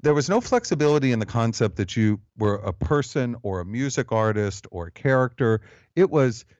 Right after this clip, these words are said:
you know, it, in his, it was like, you, you had to be able to fuck,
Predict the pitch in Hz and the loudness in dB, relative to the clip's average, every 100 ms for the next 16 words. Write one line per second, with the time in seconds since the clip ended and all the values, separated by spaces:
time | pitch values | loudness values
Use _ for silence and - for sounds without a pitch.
0 | _ - 117 107 - 120 113 127 117 123 | _ -8 -6 -6 -8 -12 -10 -8 -6 -4
1 | 147 147 120 110 113 110 113 110 113 104 | -4 -2 -2 0 -2 -2 -2 -2 -2 -2
2 | 90 190 180 156 135 123 90 - 107 92 | 0 2 2 4 2 0 -4 -4 -4 -6
3 | - | -14